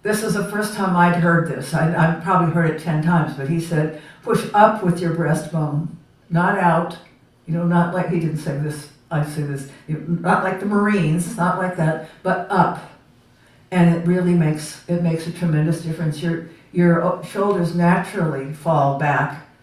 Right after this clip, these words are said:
and down when you're pushing up with your breastbone. And that, my experience is that that's really, really key when, when I'm sitting in a chair.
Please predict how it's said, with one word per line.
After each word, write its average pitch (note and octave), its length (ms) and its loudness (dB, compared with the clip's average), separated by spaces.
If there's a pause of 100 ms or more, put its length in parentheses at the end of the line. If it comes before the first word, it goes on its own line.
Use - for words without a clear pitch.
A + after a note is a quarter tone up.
(300)
and D#3 200 0
down C#3+ 480 -2 (1120)
when E3 160 2
you're E3 120 0
pushing - 440 -6
up F3 280 -2
with C#3+ 140 -8
your C3+ 120 -12
breastbone. - 640 -10 (1040)
And F3+ 240 4
that, E3+ 520 4 (160)
my E3 220 2
experience F3+ 520 -2
is D#3+ 140 -2
that D3 160 -4
that's D#3+ 380 0 (640)
really, E3 380 2
really D3+ 380 0
key D#3+ 440 -2
when, C#3+ 440 -2
when D#3+ 180 0
I'm D3 180 0
sitting C#3+ 420 -2
in C#3+ 120 -2
a - 140 -6
chair. - 580 -6